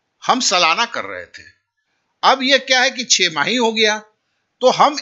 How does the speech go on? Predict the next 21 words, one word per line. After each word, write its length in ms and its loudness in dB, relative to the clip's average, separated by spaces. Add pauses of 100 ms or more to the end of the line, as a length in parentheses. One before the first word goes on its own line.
इसको 420 0
equivalent 800 -2
to 220 -10
तीन 460 -8
साल 520 0
बोल 380 -8
रहे 100 -8
हैं, 340 -20 (540)
मतलब 480 -2
ये 520 2
समकक्ष 1000 -4
है, 100 -2
तीन 340 -12
साल 340 2
नहीं 240 -6
है, 240 -16 (360)
समकक्ष 840 -2
है 220 -4
तीन 280 -12
साल 300 -4
का। 360 -20